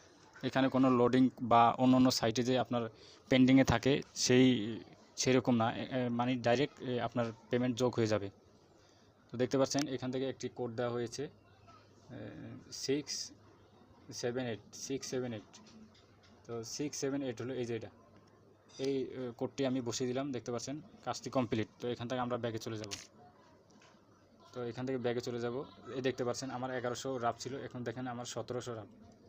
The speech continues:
সতেরোশো চব্বিশ রাফ আমার। তো এইভাবে আপনারা এখান থেকে আপনারা ভালো পরিমাণ আর্ন করতে পারবেন। তারপরে দেখতে পাচ্ছেন এখান থেকে YouTube, এ, তারপরে এক্সটেনশন, এখানে বিভিন্ন ধরনের এখান থেকে আপনারা কাজ করতে পারবেন।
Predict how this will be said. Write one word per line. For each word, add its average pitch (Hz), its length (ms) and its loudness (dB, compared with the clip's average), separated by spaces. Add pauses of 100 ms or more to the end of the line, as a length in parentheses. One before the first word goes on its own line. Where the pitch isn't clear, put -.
(160)
সতেরোশো 127 460 -6
চব্বিশ 156 440 -2
রাফ 104 120 -4
আমার। 98 180 -8 (640)
তো 147 80 4
এইভাবে 147 300 8
আপনারা 139 320 8 (180)
এখান 127 280 -2
থেকে 135 140 2
আপনারা 131 380 0 (560)
ভালো 120 220 2
পরিমাণ 143 340 2
আর্ন 127 160 0
করতে 123 240 -2
পারবেন। 104 280 -2 (560)
তারপরে 135 340 -2
দেখতে 131 220 -2
পাচ্ছেন 135 240 0
এখান 131 200 -4
থেকে 139 160 -2 (100)
YouTube, 131 320 -2
এ, - 1000 -14
তারপরে 123 300 -2
এক্সটেনশন, 123 500 -6 (200)
এখানে 120 220 -6
বিভিন্ন 120 340 -2 (100)
ধরনের 123 340 0
এখান 123 140 -6
থেকে 120 140 0
আপনারা 120 260 -2
কাজ 120 220 -4
করতে 117 220 -8
পারবেন। 117 260 -6